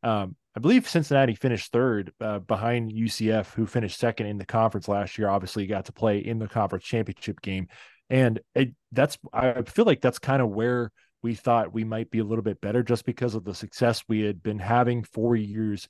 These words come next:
in the A A C. And I'm kind of wondering, do, I wonder if we both kind of underestimated just the, um, the jump that the Big twelve was really gonna be. Like, because,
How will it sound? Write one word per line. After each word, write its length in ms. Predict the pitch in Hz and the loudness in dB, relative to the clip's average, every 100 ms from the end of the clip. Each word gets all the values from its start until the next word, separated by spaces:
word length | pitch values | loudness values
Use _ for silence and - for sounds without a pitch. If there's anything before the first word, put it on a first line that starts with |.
| - | -6
in 300 | 127 120 113 | -4 -4 -4
the 160 | 110 | -6
A 260 | 101 104 98 | -6 -6 -6
A 60 | 95 | -6
C. 340 | - 107 95 - - _ - | -2 -2 -2 -8 -20 _ -6
And 280 | 127 120 110 _ - | -2 -2 -2 _ -2
I'm 100 | 147 | 2
kind 180 | 247 | 4
of 60 | 156 | 6
wondering, 520 | 123 131 120 104 92 90 | 8 6 6 0 -4 2
do, 140 | 127 - _ _ _ - | 2 2 _ _ _ -2
I 100 | 135 | 2
wonder 320 | 147 180 277 | 4 4 4
if 200 | 202 139 | 0 0
we 120 | 131 127 | 0 -2
both 340 | 113 123 - | 0 -2 -2
kind 180 | 139 117 | -6 -6
of 80 | - | -6
underestimated 800 | 113 123 110 110 110 117 110 98 | -6 -2 -2 -2 -4 -6 -6 -4
just 280 | 107 131 - | 0 0 2
the, 260 | 123 95 113 | 0 0 -2
um, 180 | 117 - _ 131 | -4 -6 _ 0
the 100 | 160 | 2
jump 440 | 101 131 101 - - 110 | 2 0 0 -6 -20 -4
that 320 | 120 110 - _ | -2 -2 -6 _
the 100 | 120 | -8
Big 260 | 110 120 110 | -2 -2 -2
twelve 320 | - 120 98 | 2 2 2
was 200 | 110 95 | -2 -2
really 200 | 113 110 | -2 -2
gonna 220 | 95 95 | -4 -8
be. 340 | 82 95 78 73 117 | -8 -8 -10 -8 0
Like, 240 | 120 - | 0 2
because, 380 | 135 151 135 | 2 6 4